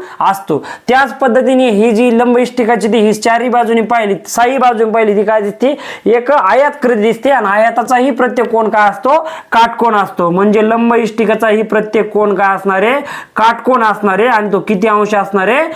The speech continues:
नव्वद अंश असणार आहे. त्याच पद्धतीने मित्रांनो आता घन, घनाला एकूण कोपरे किती? सरळ गोष्ट आहे बा, कोपरे. हा एक कोपरा, हा एक, दोन, हा तीन, हा चार, हा पाच, हा सहा, हा सात आणि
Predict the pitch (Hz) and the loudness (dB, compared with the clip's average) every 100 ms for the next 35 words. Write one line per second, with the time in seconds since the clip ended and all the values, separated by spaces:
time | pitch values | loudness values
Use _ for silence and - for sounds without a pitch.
0 | - - 151 156 233 269 285 269 208 185 | -12 -6 0 2 2 2 2 2 0 -2
1 | 175 165 - 147 131 117 - - 226 254 | -4 -6 -2 -2 -2 -6 -12 -6 0 0
2 | 254 262 226 226 247 240 233 233 226 196 | 0 -2 0 2 2 2 2 0 0 -2
3 | 180 240 190 147 139 196 240 254 254 262 | 0 0 -2 -4 -2 0 2 2 2 0
4 | 233 240 254 240 214 185 175 - 240 262 | 0 0 0 0 0 -2 -2 -2 0 0
5 | 233 233 226 196 165 220 190 175 - - | 0 -2 0 -2 0 -2 0 -2 -2 -8
6 | - - 185 226 220 214 220 220 220 175 | -10 -2 -2 -2 -4 -2 -2 0 0 0
7 | 190 208 185 175 226 180 170 175 - 233 | 0 -2 -2 0 2 0 0 -2 -2 0
8 | 240 254 - - - 160 170 - 214 226 | 2 2 -2 -14 -8 -4 -4 0 2 2
9 | 240 151 170 175 - 220 233 160 156 170 | 2 0 -2 -2 0 0 0 -2 -4 -2
10 | - 208 220 185 170 156 190 180 196 240 | -2 0 2 0 -2 -2 -2 0 0 0